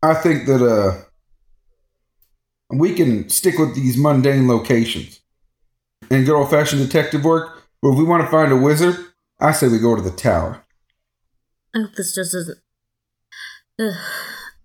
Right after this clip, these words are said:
Speaker 2: All right, I think we can try that. But the thing is,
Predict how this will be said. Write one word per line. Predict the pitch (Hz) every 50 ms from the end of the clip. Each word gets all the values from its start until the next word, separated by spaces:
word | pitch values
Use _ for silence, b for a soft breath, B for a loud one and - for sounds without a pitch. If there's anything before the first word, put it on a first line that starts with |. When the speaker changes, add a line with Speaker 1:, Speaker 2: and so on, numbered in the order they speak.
| _ _ _ _ _ _
Speaker 2:
All | 226 226 247 240
right, | 233 262 247 214 196 180 -
I | 208 214
think | - 302 285
we | - 226
can | 220 208 175
try | - - 233 226
that. | 202 185 165 160 - B B B B B B B _ _
But | 214 214
the | - 220
thing | 220 - 277 285 254 208
is, | 185 175 170 165 165 - - -